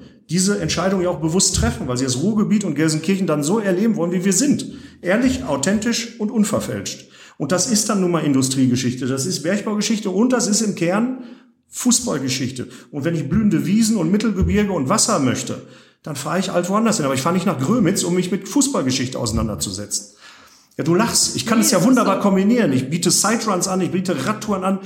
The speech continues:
Speaker 1: Das kann man ja wunderbar kombinieren. Aber das kann man mit stolz geschwollener Bruch-, Brust. Wir sind ein touristischer Hotspot.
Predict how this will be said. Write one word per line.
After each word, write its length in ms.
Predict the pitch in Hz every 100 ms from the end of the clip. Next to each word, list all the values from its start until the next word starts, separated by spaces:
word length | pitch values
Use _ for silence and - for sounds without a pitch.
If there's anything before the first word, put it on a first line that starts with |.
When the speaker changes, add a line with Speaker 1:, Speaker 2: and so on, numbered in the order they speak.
| -
Speaker 1:
Das 100 | -
kann 160 | - 220
man 100 | 214
ja 140 | 180
wunderbar 340 | 226 233 196 180
kombinieren. 500 | 196 185 196 220 -
Aber 320 | 143 127 - - - _
das 180 | 139 -
kann 140 | -
man 100 | 214 180
mit 100 | 160
stolz 300 | 190 208 -
geschwollener 480 | 175 175 185 180 156
Bruch-, 340 | 180 - -
Brust. 460 | - 160 190 277 -
Wir 60 | 131
sind 180 | 170
ein 40 | -
touristischer 600 | 165 208 - 208 - 160
Hotspot. 680 | 262 - - - - -